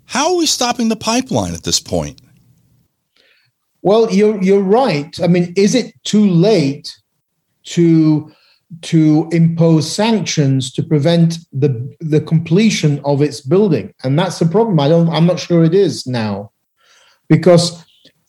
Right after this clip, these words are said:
Speaker 2: when Trump imposed sanctions, it was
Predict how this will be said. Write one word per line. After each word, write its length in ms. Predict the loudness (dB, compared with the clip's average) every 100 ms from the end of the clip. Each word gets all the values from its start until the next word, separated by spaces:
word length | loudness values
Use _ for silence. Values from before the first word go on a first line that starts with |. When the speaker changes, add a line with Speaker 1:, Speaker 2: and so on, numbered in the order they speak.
| -10 -8
Speaker 2:
when 380 | -2 0 0 0
Trump 400 | -2 -2 0 0
imposed 400 | 0 0 0 0
sanctions, 800 | -2 -4 -4 -4 -2 -2 -6 -12 _ -2
it 240 | -2 0
was 640 | 2 4 4 2 0 -6